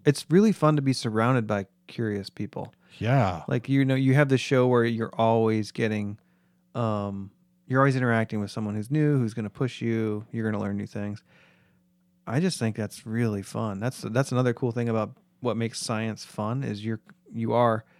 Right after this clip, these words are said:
Speaker 1: at the undergraduate level, you're surrounded by these really interested, really smart, young people who are gonna just kill it in the world,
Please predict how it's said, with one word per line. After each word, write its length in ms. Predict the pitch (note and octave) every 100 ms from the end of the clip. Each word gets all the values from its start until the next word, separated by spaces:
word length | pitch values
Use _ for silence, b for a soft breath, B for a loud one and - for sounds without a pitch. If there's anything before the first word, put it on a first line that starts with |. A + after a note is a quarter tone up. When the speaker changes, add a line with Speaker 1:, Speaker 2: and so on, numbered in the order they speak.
| b b b b
Speaker 1:
at 100 | B2
the 100 | A#2
undergraduate 480 | B2 C3 C3+ B2+ C3
level, 240 | A#2+ B2 B2+
you're 140 | A#2+
surrounded 260 | - A#2+ A2+
by 100 | A2
these 200 | G#2+ G#2
really 680 | B2 C3+ D3 C#3+ C#3 B2+
interested, 560 | B2 A2+ A#2+ - B2 A2+
really 260 | A#2+ A2+ A2+
smart, 600 | - C3 A2+ A2 A2 -
young 460 | A#2 A#2 G#2+ G#2+ G#2
people 260 | A#2 A#2
who 100 | A2
are 100 | G#2
gonna 180 | G#2 G2+
just 280 | G2 G#2+ -
kill 240 | - C3+ A#2
it 120 | -
in 60 | G2+
the 80 | G2+
world, 360 | F2+ C2+ -